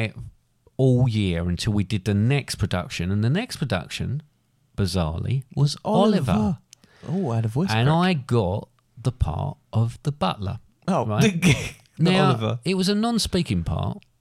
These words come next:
Speaker 1: I don't understand what happened there because obviously my triumph from the previous year I've actually looked up, and he didn't even have a name in Oliver the Butler, <laughs> right? He didn't really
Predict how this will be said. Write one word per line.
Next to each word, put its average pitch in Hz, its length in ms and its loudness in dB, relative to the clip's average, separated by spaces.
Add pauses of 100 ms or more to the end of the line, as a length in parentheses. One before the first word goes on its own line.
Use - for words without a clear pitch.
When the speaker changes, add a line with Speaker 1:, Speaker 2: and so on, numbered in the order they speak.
(140)
Speaker 1:
I 123 80 2
don't 160 180 0
understand 92 520 -2
what 90 100 0
happened 92 320 0
there 120 300 0
because 98 360 0
obviously 98 380 -4
my 95 180 0
triumph 110 400 0
from - 180 -6
the 92 60 0
previous 98 520 0
year 95 260 -4 (720)
I've 262 260 0
actually 151 360 0
looked 156 400 0
up, 127 280 -2 (840)
and 175 120 0
he 202 80 2
didn't 247 220 -2
even 190 220 2
have 175 120 2
a 165 40 2
name 160 640 2 (200)
in 95 360 0 (120)
Oliver 95 480 0 (100)
the 107 120 -4
Butler, 98 560 0 (120)
<laughs> - 160 -14
right? 95 260 2 (640)
He 165 120 -2
didn't 190 380 -2
really 135 720 2